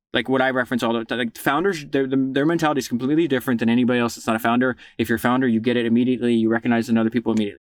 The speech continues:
And it has to do with the growth mindset too, where there's a, there's this time where people didn't know. It's like, he starts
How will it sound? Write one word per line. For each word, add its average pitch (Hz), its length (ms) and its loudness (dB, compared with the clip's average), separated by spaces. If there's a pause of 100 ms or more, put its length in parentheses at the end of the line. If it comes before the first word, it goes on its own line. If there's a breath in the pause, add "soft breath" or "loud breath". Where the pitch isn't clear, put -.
(120)
And 131 240 -2
it 139 140 -10
has 156 200 -2
to - 60 -6
do 151 60 2
with 135 100 0
the - 60 -2
growth 131 240 0
mindset 127 320 0
too, 139 220 0 (340 soft breath)
where 135 140 0
there's 151 260 0
a, 160 80 0
there's 147 240 -2
this 151 140 -2
time 170 320 0
where 127 260 0 (720 soft breath)
people 185 240 0
didn't 185 140 0
know. 190 100 0
It's 123 80 -2
like, 127 200 -6
he 165 140 0
starts 180 380 -2